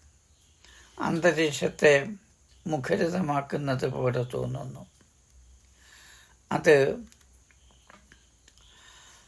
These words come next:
അന്തരീക്ഷത്തിൽ മാറ്റൊലി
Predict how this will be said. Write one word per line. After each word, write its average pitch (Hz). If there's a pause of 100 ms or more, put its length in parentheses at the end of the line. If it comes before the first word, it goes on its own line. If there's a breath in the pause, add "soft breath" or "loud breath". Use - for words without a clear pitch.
(420 soft breath)
അന്തരീക്ഷത്തിൽ 156 (760)
മാറ്റൊലി 143